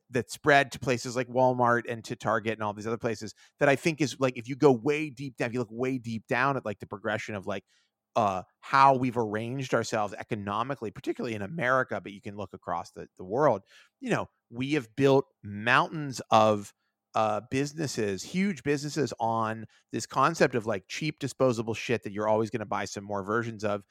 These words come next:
that you don't have to, like, think too much about, and then it will be, is, like, plentiful. And, like, that stuff only exists because of, like,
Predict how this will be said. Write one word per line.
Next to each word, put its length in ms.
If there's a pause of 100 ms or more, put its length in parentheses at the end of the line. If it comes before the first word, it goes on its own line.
(200)
that 80
you 120
don't 120
have 100
to, 120 (140)
like, 220
think 300
too 140
much 220
about, 300
and 100
then 80
it 80
will 140
be, 180
is, 120
like, 140
plentiful. 580 (300)
And, 100
like, 180
that 180
stuff 220
only 180
exists 300
because 440 (420)
of, 160
like, 220